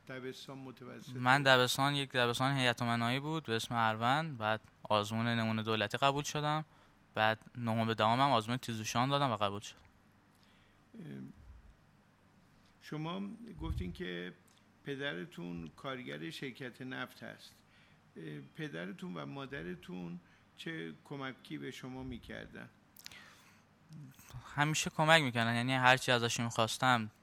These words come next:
Speaker 2: تهیهٔ منابع، کتابای مختلف، هیچ وقت دریغ نمی‌کردن. همیشه بهم کمک می‌کردن.
Speaker 1: خب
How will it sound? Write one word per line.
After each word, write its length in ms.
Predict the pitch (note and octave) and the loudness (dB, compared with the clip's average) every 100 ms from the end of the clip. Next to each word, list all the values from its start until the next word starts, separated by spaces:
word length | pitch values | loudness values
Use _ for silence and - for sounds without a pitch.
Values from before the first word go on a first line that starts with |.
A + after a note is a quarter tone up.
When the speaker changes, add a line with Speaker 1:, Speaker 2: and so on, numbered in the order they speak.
| _ _ _ - | _ _ _ -4
Speaker 2:
تهیهٔ 480 | A2 G#2+ G#2+ A#2 A#2+ | -2 -2 0 2 2
منابع، 600 | A#2 A2 G#2+ G#2 A#2 A#2+ | 2 2 2 0 0 0
کتابای 520 | - G#2+ A2 G#2 A2+ | -2 -4 -2 0 2
مختلف، 480 | A#2 - A2+ B2 B2 | 0 -2 0 0 0
هیچ 140 | B2+ | 4
وقت 160 | C3 - | 4 4
دریغ 260 | A#2 A#2 | 2 0
نمی‌کردن. 480 | A#2+ G#2 G2 - - _ _ - _ _ _ _ _ _ - - | -6 -8 -8 -12 -12 _ _ -20 _ _ _ _ _ _ -14 -8
همیشه 240 | G#2+ A2+ | -6 -2
بهم 120 | A#2 | -2
کمک 300 | A2+ A2 G#2 - | 0 0 0 -6
می‌کردن. 300 | - A2 A2+ - - - - _ _ | -18 -16 -18 -20 -20 -20 -20 _ _
Speaker 1:
خب 100 | - | -16